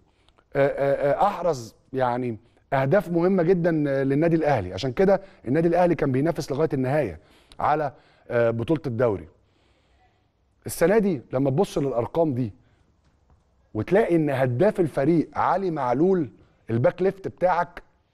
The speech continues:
تمن تجوان منهم كام جون من ضربة جزاء يا جماعة؟ أو أيا كان، مش مشكلة. تعرف إن أنت في مشكلة حقيقية. لما ما يكونش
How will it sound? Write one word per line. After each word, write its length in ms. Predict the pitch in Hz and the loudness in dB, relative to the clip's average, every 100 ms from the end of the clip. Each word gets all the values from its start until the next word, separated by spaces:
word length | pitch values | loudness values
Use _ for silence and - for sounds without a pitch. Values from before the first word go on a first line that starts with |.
| _ _ _ | _ _ _
تمن 300 | 180 196 185 | 0 0 0
تجوان 340 | 160 143 170 190 | -4 0 2 2
منهم 340 | 165 175 196 | 2 2 2
كام 200 | 170 185 | 2 2
جون 160 | 175 185 | 4 4
من 120 | 151 | 2
ضربة 200 | 170 170 | 2 2
جزاء 280 | 135 127 151 | 0 2 2
يا 60 | |
جماعة؟ 260 | 127 113 92 _ _ _ _ _ - | 0 -4 -8 _ _ _ _ _ 0
أو 120 | 202 | 4
أيا 160 | 294 262 | 4 2
كان، 260 | 143 160 | 0 -2
مش 140 | 123 - | -2 -10
مشكلة. 380 | 117 - 120 - _ _ _ - | -8 -2 -2 -4 _ _ _ 2
تعرف 280 | 247 254 208 | 4 4 2
إن 100 | 226 | 0
أنت 140 | 226 | 0
في 100 | 185 | -2
مشكلة 260 | 143 233 - | -2 0 0
حقيقية. 480 | 156 165 185 85 - _ _ - - _ _ _ _ _ - | 0 2 0 -2 -10 _ _ -20 -20 _ _ _ _ _ -2
لما 240 | 135 151 | 0 2
ما 100 | 151 | 0
يكونش 540 | 147 180 226 165 - | 0 2 2 2 -6